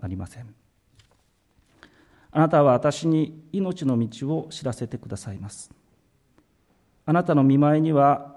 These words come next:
喜びが満ち、あなたの右には楽しみが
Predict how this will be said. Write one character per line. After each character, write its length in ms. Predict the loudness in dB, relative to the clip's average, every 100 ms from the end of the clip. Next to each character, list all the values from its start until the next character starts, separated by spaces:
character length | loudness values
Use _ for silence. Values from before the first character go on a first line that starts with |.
| _
喜 80 | -6 -4 -2 -2
び 140 | 0
が 80 | 2
満 160 | 0
ち、 300 | -2 -14 -18 _ _ _ _ _ _ _ _ -4
あ 60 | 0
な 120 | 0
た 100 | 2
の 80 | 4
右 240 | 4 2
に 140 | 0
は 340 | 2 0 -2 -10 -20 _ _ _ _ _ -4
楽 240 | 0 0
し 140 | 0
み 140 | -2 0
が 360 | 0 -2 -8